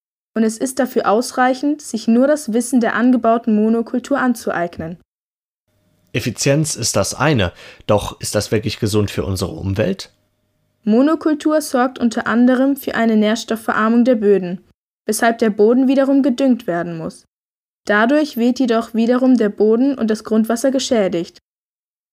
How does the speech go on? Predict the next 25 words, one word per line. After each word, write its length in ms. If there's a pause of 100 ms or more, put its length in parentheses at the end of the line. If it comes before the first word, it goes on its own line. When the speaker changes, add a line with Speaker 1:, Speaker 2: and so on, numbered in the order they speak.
(400)
Speaker 1:
Auch 160
sind 240
Monokulturen 920
anfälliger 580
für 140
Schädlinge, 720 (440)
weshalb 360
es 120
hier 100
zu 140
einer 200
vermehrten 520
Anwendung 540
von 180
Pestiziden 680
kommt. 340 (800)
Darüber 320
hinaus 500
ist 220
die 40
Nahrungsvielfalt 1000
für 140
Tiere 400
zunehmend 500
eingeschränkt, 760